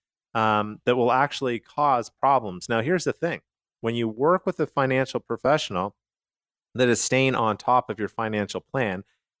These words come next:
and the reason why we call our True Path plan the True Path is because there are things that we know, like taxes and inflation and healthcare costs, that are going to happen to your account.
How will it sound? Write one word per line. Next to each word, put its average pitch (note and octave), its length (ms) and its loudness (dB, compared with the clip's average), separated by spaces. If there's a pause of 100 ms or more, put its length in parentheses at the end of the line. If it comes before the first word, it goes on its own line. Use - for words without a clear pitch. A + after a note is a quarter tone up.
and G#2+ 100 -2
the A2+ 60 4
reason B2+ 260 2
why B2 140 2
we A2 120 0
call A2+ 420 2
our G2+ 200 0
True - 280 -4
Path G2 260 -2 (100)
plan G#2+ 420 -2
the G2 80 -8
True - 240 -4
Path C3+ 380 0
is G#2+ 100 -6
because C3+ 380 0
there C3+ 200 0
are F3 200 2
things A#2 300 -4
that G2 120 0
we B2 180 -2
know, B2+ 440 0 (420)
like A#2 200 -2
taxes G#2+ 720 2
and A2 100 -6
inflation G#2+ 760 0
and F#2 120 -4
healthcare A2 540 -2
costs, G#2+ 420 0 (420)
that C3 180 2
are D#3 160 4
going D#3 280 0
to A2+ 160 -2
happen B2 460 -2
to - 140 -6
your G#2 120 2
account. B2+ 520 -4